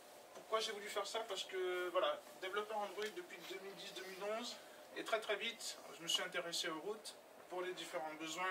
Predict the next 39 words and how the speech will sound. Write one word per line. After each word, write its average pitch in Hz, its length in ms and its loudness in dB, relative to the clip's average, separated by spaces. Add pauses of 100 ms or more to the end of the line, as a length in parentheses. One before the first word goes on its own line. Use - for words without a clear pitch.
(160)
euh, 143 240 0
que 165 40 -10
nous 160 160 -4
avions 156 260 0
sur 160 180 -2
nos 147 100 -8
projets, - 400 0 (840)
notamment 170 340 4
en 175 140 4
termes 165 240 2
d'interaction 165 540 2
bas - 120 4
niveau 185 460 2
et 170 80 -2
des 170 160 0
applications 180 480 0
de 180 100 0
tests 196 300 0
embarqués. 170 340 -2
Donc - 200 -10 (120)
forcément, 170 640 4 (680)
on 147 100 -6
pense 185 440 6 (100)
aux 160 80 0
routes 180 300 -2 (100)
tout - 80 -10
de - 60 -10
suite. - 280 -4 (920)
Cuisinier 156 360 -2
de 147 80 -4
rom 139 220 2
custom, 214 420 0
c'est 185 200 4
sur 180 160 4
le 170 60 2
même 156 120 6
principe. 156 360 -2 (100)
Pourquoi, 175 360 4 (720)
euh, 127 580 0